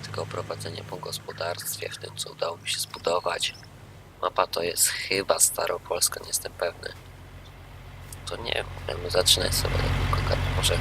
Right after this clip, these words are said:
długo filmów nie robiłem. Nieważne, pewnie. Przynajmniej, żeby było ze sto wyświetleń pod filmem, to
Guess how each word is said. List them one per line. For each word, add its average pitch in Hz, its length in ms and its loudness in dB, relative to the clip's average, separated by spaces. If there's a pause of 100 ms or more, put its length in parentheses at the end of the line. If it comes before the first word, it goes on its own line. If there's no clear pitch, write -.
(140)
długo 98 260 4
filmów 95 440 0
nie - 60 0
robiłem. 87 500 2 (1800)
Nieważne, 101 540 6 (480)
pewnie. - 260 -6 (2000)
Przynajmniej, 117 340 8
żeby 98 220 2
było 98 280 2
ze 92 200 4
sto - 220 8
wyświetleń - 600 2
pod - 220 -16
filmem, - 400 -8
to 50 220 -4